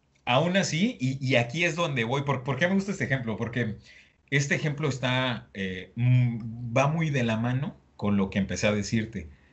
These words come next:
Eh, confianza en uno mismo y el foco atencional. Y al principio dije, "Yo, pues sí, yo soy un expertazo, yo me lanzo para allá". Llevamos tres años viviendo en Cancún. Fue un reto muy grande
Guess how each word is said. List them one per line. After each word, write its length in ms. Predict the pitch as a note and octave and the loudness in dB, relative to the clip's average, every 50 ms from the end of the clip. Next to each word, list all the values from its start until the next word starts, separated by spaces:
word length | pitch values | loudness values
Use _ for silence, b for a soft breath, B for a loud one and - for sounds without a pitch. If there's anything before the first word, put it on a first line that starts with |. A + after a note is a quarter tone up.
| b b b b _ | b b b b _
Eh, 400 | G2+ G2 G2 G2 F#2+ G2 F#2+ - - | 2 2 4 4 2 0 -2 0 0
confianza 380 | A#2+ A2+ G#2+ C#3+ C#3+ B2+ C3 | 0 2 4 4 2 4 2
en 80 | C3+ C3+ | 2 2
uno 180 | C3 B2+ A#2+ | 2 2 2
mismo 460 | A2+ A2+ G#2 G2+ B2 C3+ - - - - _ _ _ _ _ _ _ - | 2 0 0 -2 -2 -4 -4 -6 -10 -16 _ _ _ _ _ _ _ 0
y 340 | G2 G2+ G2+ G2+ G2 G2+ G2 | 2 4 6 6 6 6 4
el 80 | G2+ - | 2 2
foco 200 | - - - G#2 | 0 -2 -2 -4
atencional. 600 | - G#2 F#2+ E2 E2+ F#2+ F#2 F#2 F2 F2+ - - - - _ - - _ _ _ _ _ _ _ _ - | -4 -4 -4 -4 -2 0 0 0 0 0 -4 -12 -20 -20 _ -20 -20 _ _ _ _ _ _ _ _ 0
Y 100 | A2 A2 | 2 4
al 80 | A2 G2+ | 4 4
principio 300 | B2 A2+ A#2 B2 C3+ C#3 | 4 4 4 4 4 2
dije, 180 | B2 A2+ A2+ A2 | 2 2 2 2
"Yo, 360 | A#2 A2+ A2+ C#3 F3+ G3 - | 4 6 6 6 6 4 2
pues 140 | - G#2 G2+ | -2 -6 -8
sí, 120 | - G2+ G2 | -6 -4 -2
yo 160 | G2+ F#2+ F2+ | -2 -2 -2
soy 160 | - A2+ A#2 | -2 -2 -2
un 80 | C3 C#3 | -2 -4
expertazo, 720 | D3 - - C#3 A2+ - - G2+ G#2+ A2+ - D#3 D#3+ D#3+ A#2+ | -4 -2 -2 -2 -2 0 0 -2 -2 -2 -2 -4 -6 -4 -4
yo 120 | G2+ G2 | -4 -2
me 120 | G#2 B2 B2 | 0 0 0
lanzo 300 | A#2+ A#2+ A#2+ - B2+ - | 0 0 0 -2 -4 -4
para 140 | - F#2+ F#2+ | -4 -4 -2
allá". 240 | G2 G#2+ G#2+ B B B B B B B B B B B B - - | -2 -2 -2 B B B B B B B B B B B B 0 4
Llevamos 320 | A#2 B2 C3 - - - | 6 6 6 6 2 0
tres 220 | - C3 C3 C3 | -2 -2 0 0
años 220 | C#3 C3+ C3+ B2 G#2+ | 0 0 0 0 0
viviendo 320 | G#2+ G2 G2 A#2 B2 C3 | 0 0 -2 -2 -2 -2
en 80 | C3+ A2 | -2 -2
Cancún. 460 | - G#2 G2 G2 G#2 A#2 A#2+ A#2+ B2 - - - - - | -2 -2 -2 0 0 0 0 0 0 -2 -4 -8 -12 -8
Fue 160 | - - D3 F3 | 0 2 2 2
un 100 | E3 D3+ | 4 2
reto 260 | D3+ D#3+ - - D#3 | 2 2 2 0 0
muy 220 | C#3+ C#3+ D3+ D3+ | 0 0 -2 0
grande 480 | C3+ C#3 A#2+ A2+ A2+ G#2+ - G#2+ - | 0 0 0 0 0 -2 -4 -6 -8